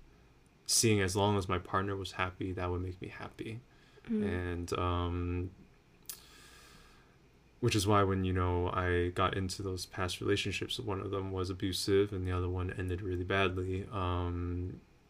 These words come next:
Speaker 1: it kind of realized that I was, you know, being taken advantage of.
Speaker 2: Mm-hmm.
Speaker 1: Didn't change how I felt, though, 'cause I still felt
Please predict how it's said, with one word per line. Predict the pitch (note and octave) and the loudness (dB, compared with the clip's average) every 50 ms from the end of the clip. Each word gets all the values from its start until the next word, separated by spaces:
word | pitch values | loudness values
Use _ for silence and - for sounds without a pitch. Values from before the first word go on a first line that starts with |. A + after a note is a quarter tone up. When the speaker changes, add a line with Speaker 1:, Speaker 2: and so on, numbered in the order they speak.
| - - - - - - - - - _ | -20 -20 -20 -20 -20 -20 -20 -20 -20 _
Speaker 1:
it | - A2+ A2 G#2 G2+ G2+ G#2+ - - - - - - - - - - - | -6 0 4 4 6 6 4 2 -4 -14 -20 -20 -20 -20 -18 -14 -10 -10
kind | - - G#2 G2 G2 G2 | -6 -2 0 0 2 2
of | G2 F#2+ F#2+ F2+ F#2 - - - - - - - - - - - - - - - - - - - - - - - - - - - - - - - - _ - - - - - - - - - | 2 2 2 0 -2 -6 -12 -16 -16 -16 -16 -18 -18 -20 -20 -20 -20 -20 -20 -20 -20 -20 -20 -20 -20 -20 -20 -20 -20 -20 -20 -20 -20 -20 -20 -20 -20 _ -20 -20 -20 -20 -20 -20 -20 -16 -8
realized | C#3 B2 A#2 A#2 A2 G#2 G2 F#2+ F#2+ F#2 - - | -2 2 4 4 6 6 4 4 2 2 2 2
that | G2+ F#2 F#2 F2+ - | 4 4 4 6 6
I | F#2 F2+ F2+ F2+ | 6 6 6 6
was, | F2+ F2+ F2+ F2+ - - - - - - - - - - - - - - - - | 4 4 2 2 2 0 0 0 0 0 0 0 -2 -4 -6 -8 -10 -12 -6 -2
you | A2+ G2 | 0 0
know, | F#2 F2+ F2+ F2+ F2+ F2+ F2+ G#2+ - - - - - - | 2 2 2 2 0 -2 -4 -6 -8 -14 -20 -16 -4 0
being | G2+ F#2 F#2 F#2 F#2 F#2 F2+ F2+ | 2 2 4 4 2 2 0 -2
taken | - G2 F2+ - - F#2+ | -2 -2 -4 -4 -4 -6
advantage | F#2 G2 - - - - - - - | -6 -8 -8 -10 -10 -10 -10 -10 -10
of. | - - G#2 G#2 - - - - - | -8 -10 -10 -10 -12 -16 -8 -2 0
Speaker 2:
Mm-hmm. | A3+ G#3 F#3+ G3+ F#3 F#3+ G3 - - - - - - - - - - - - - - - - - - - - - - - - - - - | 2 2 2 0 -4 -6 -10 -12 -14 -16 -16 -18 -18 -20 -20 -20 -20 -20 -20 -20 -20 -20 -20 -20 -20 -20 -20 -20 -20 -20 -20 -20 -12 2
Speaker 1:
Didn't | - D3 D3+ C#3+ | 6 8 8 8
change | B2+ B2+ B2+ A#2 A2 | 8 6 6 4 4
how | G#2+ F#2+ | 2 2
I | F2+ | 0
felt, | F#2 - A#2 G#2+ - - | 2 2 0 0 0 -2
though, | - - - A2 B2 B2+ - - | -6 -8 -6 -6 -8 -10 -12 -12
'cause | - A2+ - | -10 -6 -4
I | G2 | -2
still | G2+ - - B2 | 0 0 0 0
felt | - - - G2+ F#2+ F#2+ A2 - - - - - | 0 0 0 0 0 0 0 -2 -4 -6 -6 -8